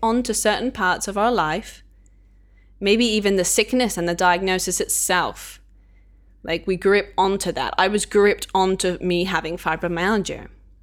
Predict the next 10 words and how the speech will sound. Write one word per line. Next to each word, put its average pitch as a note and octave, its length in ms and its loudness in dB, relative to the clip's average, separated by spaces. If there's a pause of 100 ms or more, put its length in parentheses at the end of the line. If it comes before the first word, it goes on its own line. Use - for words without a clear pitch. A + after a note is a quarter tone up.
(420)
me F#3 160 0
having F3 260 0
chronic D3+ 320 -4
fatigue, G3+ 760 -6
me G3+ 160 4
having F3+ 240 2
anxiety. F3+ 920 0
I F3+ 80 -2
was F3 160 -2
gripped. - 640 -2